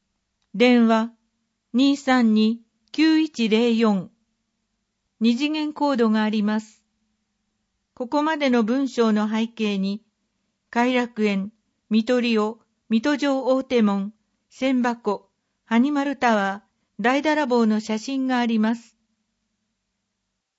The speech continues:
水戸市長、高橋康。本年三月に、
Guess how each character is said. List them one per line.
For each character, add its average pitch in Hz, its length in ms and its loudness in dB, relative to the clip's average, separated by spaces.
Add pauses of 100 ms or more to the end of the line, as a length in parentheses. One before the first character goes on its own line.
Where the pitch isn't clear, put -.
(140)
水 240 180 2
戸 302 140 0
市 - 180 -8
長、 208 420 2 (280)
高 233 300 0 (160)
橋 226 160 -4
康。 226 580 -6 (1400)
本 302 300 -2
年 240 200 2
三 269 300 2
月 233 280 0
に、 208 280 0